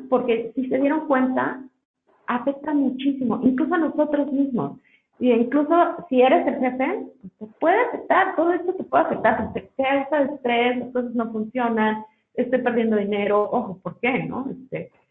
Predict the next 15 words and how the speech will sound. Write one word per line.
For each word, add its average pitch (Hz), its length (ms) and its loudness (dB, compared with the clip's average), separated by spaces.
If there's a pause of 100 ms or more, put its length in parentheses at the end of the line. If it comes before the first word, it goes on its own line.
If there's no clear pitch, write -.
(180)
entonces, 226 460 -2 (120)
cumplan, 294 640 0
cumplir 294 380 2
la 320 120 0
norma 294 380 2
de 233 100 0
veras 254 300 0 (320)
no 269 320 2
solo 285 240 4
debe 277 240 4
ser 262 160 -6
por 254 200 -4
obligación, 196 760 -4
tiene 262 180 2
muchísimas 262 720 -2